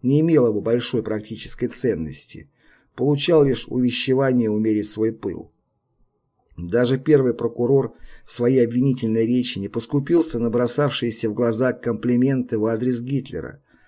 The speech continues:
расхвалив его уникальный ораторский дар и посчитав, что было бы всё же несправедливо называть его демагогом. С благожелательным респектом прокурор продолжал.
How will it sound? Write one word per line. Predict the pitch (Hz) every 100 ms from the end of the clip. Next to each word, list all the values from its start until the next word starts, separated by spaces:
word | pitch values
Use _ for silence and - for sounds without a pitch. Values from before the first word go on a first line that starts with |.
| _ _ _
расхвалив | 90 120 - 139 143 160 143
его | 120 120 127
уникальный | 123 131 127 147 147 127 110
ораторский | 113 117 113 - 131
дар | 135 127 80 - _ _ _ _ _ -
и |
посчитав, | - 113 - 113 139 151
что | 143 110
было | 101 113
бы | 107 110
всё | - - 120
же | 104
несправедливо | 127 127 143 147 139 151 185 127
называть | 104 92 110 107 107
его | 101
демагогом. | 98 113 127 127 95 76 - - _ _ _ _ _ _ _ _ _ _ _
С | 90 95
благожелательным | 110 151 156 147 165 160 147 139 135
респектом | 143 147 - 185 - - 104
прокурор | 107 110 123 135 123
продолжал. | 127 127 123 107 90 - -